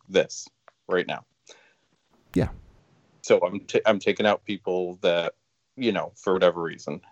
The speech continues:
Speaker 1: I will say Asuka.
Speaker 2: Or, uh, can you rank them as well? Is she number four?
Speaker 1: No, I'd put Asuka number one right now. Bayley, Rhea,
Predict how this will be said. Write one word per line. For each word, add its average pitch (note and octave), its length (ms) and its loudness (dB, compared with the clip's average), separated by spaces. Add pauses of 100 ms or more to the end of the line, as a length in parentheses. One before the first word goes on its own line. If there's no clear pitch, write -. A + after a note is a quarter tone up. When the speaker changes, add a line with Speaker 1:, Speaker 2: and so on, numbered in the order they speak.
(680)
Speaker 1:
I G2+ 140 4
will F#2+ 120 2
say F#2 280 0
Asuka. G#2 480 0 (1000)
Speaker 2:
Or, F3+ 100 4
uh, F3 360 0
can D#3+ 120 4
you D3 120 6
rank B2+ 260 4
them E2 180 0
as F#2+ 120 0
well? F#2+ 320 4
Is A2 80 -4
she A2+ 200 0
number G#2 220 2
four? A#2+ 380 2 (880)
Speaker 1:
No, B2+ 200 6
I'd G#2+ 140 0
put C3 140 2
Asuka A#2 260 -6
number F#2+ 220 -8
one E2+ 180 -8
right E2 160 -14
now. D#2+ 180 -12 (1400)
Bayley, B2 600 4 (2250)
Rhea, A#2 560 4